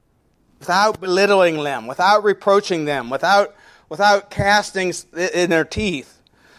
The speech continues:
Somebody has said, uh, a, uh, uh, and I guess this was a psychologist, but I thought it was very interesting. Sh-, one of the things she said d-, about concerning children, she gives seven things here, uh, in this article, uh,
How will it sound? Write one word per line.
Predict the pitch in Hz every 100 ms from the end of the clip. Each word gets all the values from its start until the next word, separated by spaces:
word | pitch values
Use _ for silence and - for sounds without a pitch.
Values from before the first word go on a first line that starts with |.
| _ -
Somebody | 247 226 202
has | 175
said, | 180 180 180
uh, | 151 156 123
a, | 147 147 143
uh, | 143
uh, | 127 - _ _ _ _ _ _
and | 143 135 143
I | 156
guess | 160 165
this | 175 160
was | 143
a | 131
psychologist, | - 151 147 165 165 151 139 131 143
but | 139
I | 135
thought | 165 170
it | 143
was | 139
very | - 143 151 147
interesting. | 160 165 - 151 135 131 139 _ _ _ _ _
Sh-, | - -
one | 165 180
of |
the | 170
things | 190 185
she | -
said | 160 190 175
d-, | 147 - - -
about | 143 156 151 -
concerning | 147 185 165
children, | 151 - 156
she | 147
gives | 160 147
seven | - 170 147 139
things | 165 156 147
here, | 151 143 135 135 _ _ _ -
uh, | 135 131
in | 135
this | 147
article, | 143 156 147 147 135 135 123 _ _ _ -
uh, | 135 135 127 123